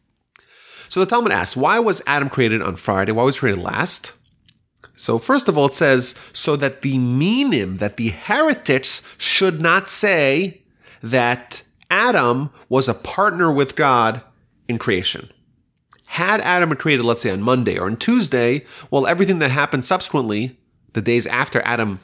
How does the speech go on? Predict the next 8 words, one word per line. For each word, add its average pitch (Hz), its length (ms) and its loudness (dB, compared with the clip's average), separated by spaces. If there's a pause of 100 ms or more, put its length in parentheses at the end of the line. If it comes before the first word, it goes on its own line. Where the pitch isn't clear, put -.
(120)
would 117 140 2
have 101 60 0
been 110 140 2
created 104 400 -2
in 113 140 2
that 120 180 2
alternative 107 560 0
universe, 98 680 -2